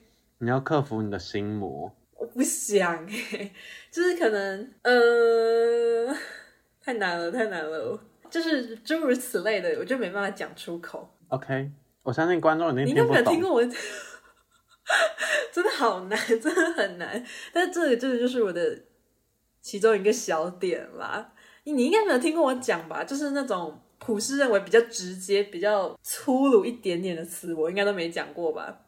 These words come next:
Speaker 1: 这也不粗鲁啊，脚趾哪里粗鲁？
Speaker 2: 器官类我也不太会直接讲，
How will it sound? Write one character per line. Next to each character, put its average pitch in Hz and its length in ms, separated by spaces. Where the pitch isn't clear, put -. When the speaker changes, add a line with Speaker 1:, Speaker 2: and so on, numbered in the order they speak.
Speaker 1:
这 226 160
也 143 100
不 110 160
粗 143 340
鲁 120 240
啊， 87 140
脚 104 280
趾 135 200
哪 98 160
里 104 140
粗 92 320
鲁？ 95 280
Speaker 2:
器 349 340
官 247 240
类 247 180
我 190 140
也 180 60
不 170 100
太 180 160
会 180 120
直 180 80
接 151 180
讲， - 260